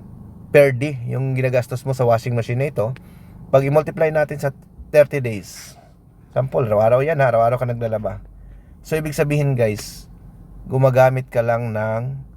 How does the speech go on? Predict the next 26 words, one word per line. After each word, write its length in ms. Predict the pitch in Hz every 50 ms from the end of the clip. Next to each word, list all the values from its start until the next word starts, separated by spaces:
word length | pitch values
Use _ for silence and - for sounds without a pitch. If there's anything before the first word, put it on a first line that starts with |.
| - - - - - - - - - - - - - - - - - - - -
nagbabayad 560 | 139 143 131 127 127 127 131 127 127 123 117 117
ka 80 | -
lang, 160 | 120 120 120
guys, 240 | 120 120 120 113 -
ng 160 | 120 117 113 - -
forty-one 560 | 123 123 117 - - 123 120 120 120 117 113
pesos, 640 | - - 117 107 104 - - 120 113 - - - -
no? 220 | 123 123 127 - - - - - - - - - - -
Per 160 | - 233 107 -
month 240 | 107 98 95 - - - - - -
sa 420 | - 120 117 120 139 170 180 - _ _ - _ _ - - _ _ -
washing 320 | 120 120 117 - 120 113
machine 320 | 117 107 - - 113 107 101
na 160 | 98 92 104
ito. 180 | - - 98 98 -
So, 80 | 135
ibig 160 | 131 135 127
sabihin, 400 | - 151 139 139 139 139 139 131
guys, 160 | 127 120 - - 135
napakaliit 760 | 139 135 131 - 123 - 131 123 120 101 117 127 - - -
ng 400 | 127 120 113 113 113 123 123 -
consumption 800 | 120 113 113 - - 117 120 117 - - - - 101 101 117 - - - - - - - - - -
ng 100 | 131 131 127
ganitong 480 | 123 127 123 127 120 - - 120 120 -
ori 400 | - 113 123 123 117 120 98 76
ng 400 | 107 113 110 107 107 113 127 127